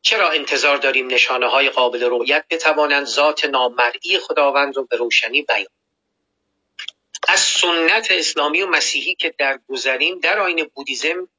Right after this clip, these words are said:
نیروانا از جنس انقطاع و خاموشی پدیده است و سکوت محض،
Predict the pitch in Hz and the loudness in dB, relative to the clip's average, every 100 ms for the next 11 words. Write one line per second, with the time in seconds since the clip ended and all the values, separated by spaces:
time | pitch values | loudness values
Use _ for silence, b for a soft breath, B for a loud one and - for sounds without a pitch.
0 | _ _ 135 139 131 135 151 170 156 - | _ _ -2 -2 2 0 2 0 -2 -4
1 | - 180 202 - - 170 147 143 127 160 | -2 -2 0 -2 -2 -2 -2 -2 -2 0
2 | 170 151 - 139 127 - 165 - 131 _ | 0 -2 0 -2 -2 -2 -2 -4 -10 _
3 | _ _ - - _ _ _ _ - 180 | _ _ -14 -14 _ _ _ _ -4 -2
4 | - - - 220 202 196 190 - - | 0 -4 -4 0 2 2 2 0 -4